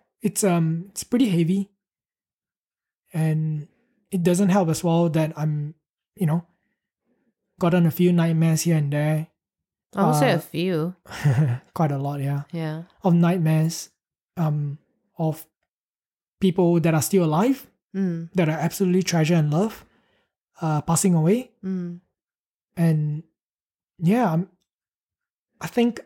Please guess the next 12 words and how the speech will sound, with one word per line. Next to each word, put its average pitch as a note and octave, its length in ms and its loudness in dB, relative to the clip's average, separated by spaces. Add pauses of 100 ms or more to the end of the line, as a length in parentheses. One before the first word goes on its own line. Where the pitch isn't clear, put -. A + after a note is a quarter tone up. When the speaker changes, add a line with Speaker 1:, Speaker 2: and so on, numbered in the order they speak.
(140)
Speaker 1:
grieving F3+ 680 2
is D#3 360 -2
a D#3+ 140 0
very D#3 720 0 (2500)
personal F3+ 640 2 (400)
process. C#3+ 680 -6 (280)
Speaker 2:
Mm. F#3 300 -6 (840)
Speaker 1:
And E3 600 2
everyone E3+ 760 2
processes D#3+ 520 -2
it E3 160 -2 (180)
differently A3+ 480 -2